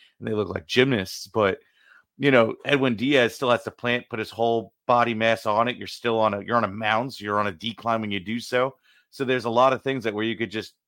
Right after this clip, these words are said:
almost see, like, a nuclear explosion coming off the back of his, his, uh, foot there, and you just see his calf muscle just do one of these like Aaron Rodgers, and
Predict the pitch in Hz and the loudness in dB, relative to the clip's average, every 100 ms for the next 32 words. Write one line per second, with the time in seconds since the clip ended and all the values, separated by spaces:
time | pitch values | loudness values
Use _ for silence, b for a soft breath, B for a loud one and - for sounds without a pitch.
0 | - 110 120 117 - 117 120 110 101 107 | -8 -6 -4 -6 -6 -8 -2 -2 -2 -6
1 | 110 110 104 95 - 107 123 107 95 104 | -6 -4 -4 -4 -8 -2 -2 -2 -4 -2
2 | 95 98 95 90 107 101 - 92 98 92 | -2 -2 -4 -4 0 0 0 -4 -4 -6
3 | - - _ _ _ _ 113 113 107 98 | -10 -20 _ _ _ _ -4 0 0 0
4 | 98 - 151 - 113 101 101 98 90 104 | -2 -4 -6 -2 0 2 0 -4 -8 -10
5 | - - 104 98 95 87 - _ _ 120 | -10 -8 -4 -4 -4 -8 -18 _ _ -8
6 | 123 - 104 - 98 98 - 107 101 101 | -8 -6 -6 -6 -12 -16 -16 -12 -6 -6
7 | 107 113 101 90 101 95 107 117 101 104 | -6 -4 -4 0 -2 0 0 0 -4 -8
8 | - _ B B B - 120 113 110 107 | -12 _ B B B -2 2 2 2 -2